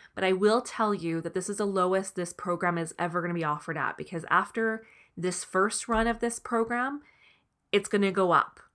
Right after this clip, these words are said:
So this is a great time for you guys to get in on some group coaching with me, is to sign up for this very first run of it.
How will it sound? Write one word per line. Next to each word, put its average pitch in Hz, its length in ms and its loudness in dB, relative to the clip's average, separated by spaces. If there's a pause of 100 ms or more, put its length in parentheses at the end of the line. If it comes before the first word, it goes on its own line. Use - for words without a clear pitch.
(720)
So - 140 -8
this 202 180 2
is 226 100 0
a 220 60 6
great 190 540 4
time 170 440 0
for 175 140 -6
you 190 200 0
guys 165 500 2
to 185 80 -6
get 175 160 0
in 180 120 2
on 180 140 0
some 170 180 -6
group 185 220 -2
coaching 208 400 -4
with 147 240 -8
me, 143 300 -8 (260)
is 175 140 -6
to 185 60 -6
sign 180 260 6
up 180 100 -2
for 202 100 -8
this 175 160 -4
very 170 300 0
first 165 540 0
run 143 180 -4
of 135 120 -8
it. - 160 -8